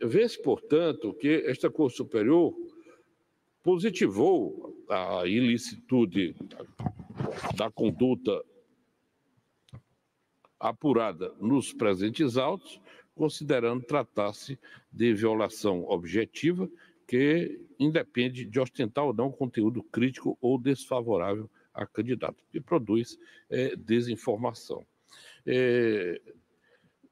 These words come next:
sempre, é, sempre rogando, então, as mais respeitosas vênias a entendimentos contrários, a entendimentos diversos,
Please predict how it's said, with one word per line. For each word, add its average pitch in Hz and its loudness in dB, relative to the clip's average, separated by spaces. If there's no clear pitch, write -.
sempre, 135 0
é, 98 -2
sempre 143 0
rogando, 120 0
então, 113 0
as 98 2
mais 117 0
respeitosas 110 -2
vênias 143 2
a 104 0
entendimentos 104 -8
contrários, 131 -4
a 98 -10
entendimentos 98 -8
diversos, 131 -4